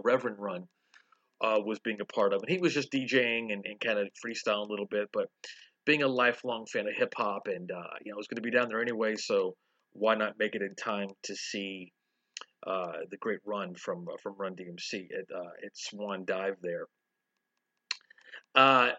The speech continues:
but again, like I said, you know, I think the reason why people have such a, take such, such umbrage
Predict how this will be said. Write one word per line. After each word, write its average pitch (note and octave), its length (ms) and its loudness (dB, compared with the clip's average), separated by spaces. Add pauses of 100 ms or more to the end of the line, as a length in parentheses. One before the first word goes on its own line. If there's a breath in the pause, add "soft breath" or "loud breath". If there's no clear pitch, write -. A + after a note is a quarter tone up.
but F3 160 4
again, E3+ 160 8
like F3+ 160 2
I E3+ 60 6
said, D#3 260 4 (480)
you F3 100 4
know, E3+ 60 8
I E3+ 80 10
think G#3 160 8
the F3 100 -4
reason F#3 320 0 (160)
why C#3+ 640 -4
people C#3+ 300 -6
have C3 280 -2
such - 320 -2
a, G#2 220 4 (140)
take - 240 -8
such, - 280 -4
such A#2 240 -4
umbrage A2 520 0